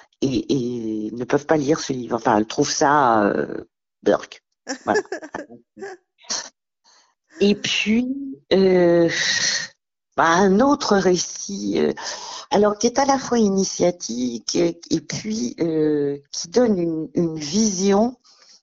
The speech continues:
Speaker 1: que j'ai trouvée, euh, absolument extraordinaire et fabuleuse de l'Afghanistan, du temps où, euh, c'était l'Afghanistan.
Speaker 2: Ouais.
Speaker 1: C'est-à-dire avant, euh,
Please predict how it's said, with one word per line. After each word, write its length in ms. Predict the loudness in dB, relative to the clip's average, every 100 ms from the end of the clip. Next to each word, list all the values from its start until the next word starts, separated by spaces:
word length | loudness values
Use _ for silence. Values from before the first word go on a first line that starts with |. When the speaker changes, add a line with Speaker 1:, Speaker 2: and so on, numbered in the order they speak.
| _ -18 -4
Speaker 1:
que 100 | -2
j'ai 180 | 0
trouvée, 720 | -4 -6 -10 -2 2 2 2
euh, 80 | 2
absolument 500 | 0 -4 -6 -2 -2
extraordinaire 840 | -2 -4 -2 0 0 -4 -4 -2 -4
et 80 |
fabuleuse 600 | -6 -8 -4 -2 -2 -2 -8 -20 -20 -20 -20 -2
de 100 | 2
l'Afghanistan, 920 | 4 4 4 4 2 0 2 4 4
du 280 | 2 -4 0
temps 440 | 2 4 4 2
où, 380 | -2 0 0 0 2
euh, 920 | 2 4 4 4 4 2 2 0 -2 -2
c'était 460 | 0 0 2 2
l'Afghanistan. 720 | 2 2 2 0 0 -4 -6 -8 _ _ _ _ _ _
Speaker 2:
Ouais. 260 | -20 -18 -16 -18
Speaker 1:
C'est-à-dire 380 | -12 -4 -2 -4 -6 -16 -10
avant, 320 | -4 -4
euh, 80 | -4